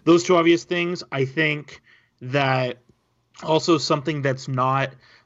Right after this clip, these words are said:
<clears throat> excuse me, something that's not talked about a well, as well as, you know, people hear San Jose and they say, "Oh, San Jose's in California, sunshine and the beach and all that stuff." It gets lumped in with L A, and then you come to San Jose and it's like, "Oh, this place is kinda dumpy. There's no beaches near here."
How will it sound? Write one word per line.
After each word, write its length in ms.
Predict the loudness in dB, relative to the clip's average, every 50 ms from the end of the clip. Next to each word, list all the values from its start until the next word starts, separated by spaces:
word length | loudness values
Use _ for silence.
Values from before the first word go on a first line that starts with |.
| _ _ -12
<clears throat> 420 | -10 -8 -2 0 0 2 2 2
excuse 320 | 0 0 0 0 0 0 0
me, 80 | -4
something 360 | -4 -2 -4 -2 -2 -2 0 2
that's 240 | 0 0 0 -4
not 480 | -4 -2 2 2 4 4 4 2 0 0
talked 260 | 0 0 0 0 -2
about 180 | -2 0 0 0
a 40 | 0
well, 240 | 0 0 0 0 0
as 140 | -2 -4 -2
well 200 | 0 2 2 2
as, 160 | 0 -2 -4 -14 -20 -20 -20 -14 _ -4
you 80 | -2 0
know, 100 | 0 -2
people 280 | -2 -4 -4 -2 -2
hear 180 | -2 0 0 -2
San 320 | -2 -4 -4 -2 -2 -2
Jose 640 | -2 -4 -4 -2 0 0 0 2 0 -2 -4 -6 -8 -10 -16 _ -8
and 120 | -4 -2
they 60 | -2 0
say, 120 | -2 -2
"Oh, 220 | -4 _ _ -12
San 220 | -8 -4 -4 -2 -2
Jose's 260 | -2 -4 -4 -6 -6
in 80 | -8 -6
California, 760 | -4 -2 -2 -2 -4 -6 -4 -4 -4 -4 -4 -6 -8 -10 -14 _ _ _ _ _ _ _ -14
sunshine 840 | -6 -2 0 2 2 0 -2 -4 -2 -2 -2 -2 -2 -4 -8 -8 -8
and 160 | -6 -6 -6
the 60 | -6
beach 520 | -6 -4 -2 -2 -2 -2 -4 -8 -8 -6
and 120 | -4 -2 0
all 100 | 0 0
that 100 | -2 -2 -4
stuff." 160 | -4 -4 -2
It 60 | -2
gets 180 | -2 -2 -4 -2
lumped 260 | -2 -2 -2 -2 -4
in 140 | -4 -2 -2
with 160 | -4 -4 -2
L 240 | 0 0 0 2 2
A, 200 | 0 0 0 -2
and 100 | -2 -2
then 100 | -2 -2
you 80 | -2 -2
come 180 | -2 -2 -2
to 60 | -4
San 220 | -4 -6 -6 -6 -6
Jose 280 | -8 -8 -6 -4 -2
and 100 | -2 -4
it's 120 | -4 -6 -10
like, 140 | -12 -10 -8
"Oh, 100 | -8 -8
this 140 | -8 -8 -8
place 180 | -8 -8 -8 -8
is 60 | -6
kinda 240 | -4 -4 -4 -4 -6
dumpy. 480 | -8 -4 -2 -2 -2 -2 -4 -8 -8
There's 180 | -6 -6 -6 -4
no 100 | -4 -4
beaches 480 | -4 -4 -4 -4 -4 -4 -4 -6 -4 -2
near 220 | 0 0 0 2
here." 300 | 2 2 2 2 2